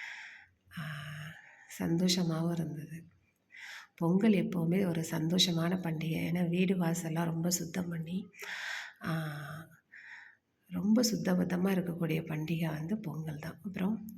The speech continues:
மாட்டு பொங்கல் இல்லையா? மாடு தான் காலையிலேயே கோமாதா வந்துட்டாங்கல்ல, காலையிலேருந்து வெயிட் பண்ணிட்டு இருந்தாங்க.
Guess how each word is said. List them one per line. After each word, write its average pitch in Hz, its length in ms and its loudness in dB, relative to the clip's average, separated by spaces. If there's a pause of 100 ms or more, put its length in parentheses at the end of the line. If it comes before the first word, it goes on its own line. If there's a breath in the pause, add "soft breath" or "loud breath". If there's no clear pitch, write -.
(100)
மாட்டு 175 480 0
பொங்கல் 170 300 -2
இல்லையா? 156 560 -4 (800 loud breath)
மாடு 170 380 2
தான் 185 160 2
காலையிலேயே 180 720 6
கோமாதா 175 460 2
வந்துட்டாங்கல்ல, 160 680 -2 (460 loud breath)
காலையிலேருந்து 160 460 0
வெயிட் 190 240 2
பண்ணிட்டு 180 320 0
இருந்தாங்க. 156 420 -8